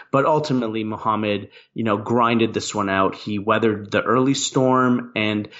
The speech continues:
did what he often does. He, he's just such a tough, gritty guy, very skillful guy,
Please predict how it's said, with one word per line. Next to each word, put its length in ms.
did 160
what 220
he 400
often 480
does. 420
He, 260
he's 320
just 220
such 260
a 60
tough, 400
gritty 240
guy, 440
very 220
skillful 480
guy, 480